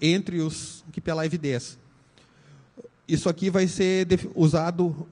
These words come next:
como a gente definiu ali os, os dois como backup, baseado na prioridade que ele vai definir qual deles que, que vai tá ativo.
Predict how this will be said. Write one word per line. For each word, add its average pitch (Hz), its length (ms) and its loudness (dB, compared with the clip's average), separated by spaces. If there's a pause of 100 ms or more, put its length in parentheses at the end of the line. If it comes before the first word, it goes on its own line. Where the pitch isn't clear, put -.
como 196 180 6
a 208 60 6
gente 202 120 -2
definiu 185 460 6
ali 147 140 8
os, 160 180 6 (1200)
os 135 120 -14
dois 175 280 -2
como 151 220 4
backup, 151 560 0 (720)
baseado 160 460 4
na 175 120 4
prioridade 175 560 6
que 196 60 4
ele 175 120 4
vai 170 140 2
definir 170 520 4 (200)
qual 185 240 2
deles 170 440 2
que, 170 260 -2
que 170 120 0
vai 156 180 0
tá 170 100 0
ativo. 139 480 -2